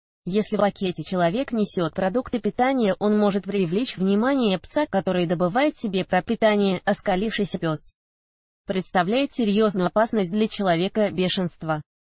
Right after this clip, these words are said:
Атаковать человека способна бешеная собака.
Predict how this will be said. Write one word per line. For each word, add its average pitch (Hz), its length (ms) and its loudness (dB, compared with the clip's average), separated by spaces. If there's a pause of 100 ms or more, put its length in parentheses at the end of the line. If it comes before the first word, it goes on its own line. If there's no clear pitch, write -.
(140)
Атаковать 202 540 2
человека 196 580 0
способна 202 520 -2
бешеная 226 480 -2
собака. 160 540 -2